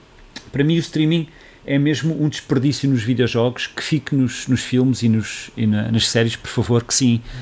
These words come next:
aí faz sentido, porque nos jogos não faz sentido. Ah, mas pronto, fica aqui o meu comentário quente.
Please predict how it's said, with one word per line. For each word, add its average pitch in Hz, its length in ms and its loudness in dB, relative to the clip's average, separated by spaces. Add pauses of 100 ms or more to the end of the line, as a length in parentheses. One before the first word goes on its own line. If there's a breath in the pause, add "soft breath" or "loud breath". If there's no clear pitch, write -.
(240 loud breath)
aí 123 100 2
faz 127 200 2
sentido, 131 340 4
porque 151 200 -2
nos 143 120 4
jogos 151 420 2 (640 loud breath)
não 139 340 4
faz 143 220 0
sentido. 107 340 2 (240)
Ah, 98 540 2 (1040)
mas - 120 -4
pronto, 98 260 -2 (140)
fica 127 260 -2
aqui 120 240 -4
o 117 40 0
meu 113 420 0
comentário 110 340 0
quente. 101 260 -8